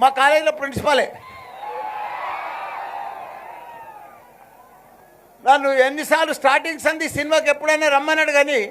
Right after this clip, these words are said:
నాకు ఎప్పుడు వీలు పడలే. ఈరోజు కూడా అసెంబ్లీ వదిలిపెట్టి వచ్చిన ఆయన కోసం. కాబట్టి దీనికి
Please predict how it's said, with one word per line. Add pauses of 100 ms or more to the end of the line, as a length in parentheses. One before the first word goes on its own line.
(400)
నాకు
ఎప్పుడు
వీలు
పడలే. (720)
ఈరోజు (120)
కూడా (120)
అసెంబ్లీ
వదిలిపెట్టి
వచ్చిన
ఆయన (100)
కోసం. (3250)
కాబట్టి (760)
దీనికి